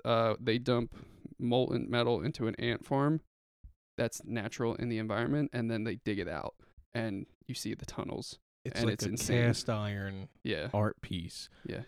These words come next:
Speaker 1: you can look that up, too. Don't do it while you're driving.
Speaker 2: Hell yeah. This is a drive time show, and the weather is about seventy degrees. <laughs>
Speaker 1: Oh, yeah.
Speaker 2: So it's in Argentina?
Speaker 1: Yeah, like an Argentinian ant.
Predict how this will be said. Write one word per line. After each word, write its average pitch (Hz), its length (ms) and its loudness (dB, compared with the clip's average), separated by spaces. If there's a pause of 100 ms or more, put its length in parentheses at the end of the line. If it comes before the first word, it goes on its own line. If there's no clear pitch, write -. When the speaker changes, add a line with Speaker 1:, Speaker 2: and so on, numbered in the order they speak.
Speaker 1:
you 135 100 2
can 139 140 8
look 131 160 4
that 131 200 4
up, 120 160 4
too. 131 280 2 (360)
Don't 135 140 4
do 143 120 4
it 139 40 4
while 135 120 4
you're 139 100 6
driving. 131 360 6 (800)
Speaker 2:
Hell 104 160 -2
yeah. - 200 -6 (140)
This 131 220 4
is 170 100 6
a 127 60 10
drive 98 400 4
time 87 300 -2
show, - 380 -8 (280)
and 220 100 4
the 208 60 8
weather 113 320 8
is 98 80 -2
about - 260 -8
seventy 90 480 -6
degrees. 139 420 -6
<laughs> - 1200 -4
Speaker 1:
Oh, 120 280 4
yeah. - 240 0 (480)
Speaker 2:
So 147 160 8
it's 139 140 6
in 139 80 8
Argentina? 127 920 4 (520)
Speaker 1:
Yeah, 123 200 -2
like 113 140 -2
an 117 80 -2
Argentinian 120 760 2
ant. 113 280 0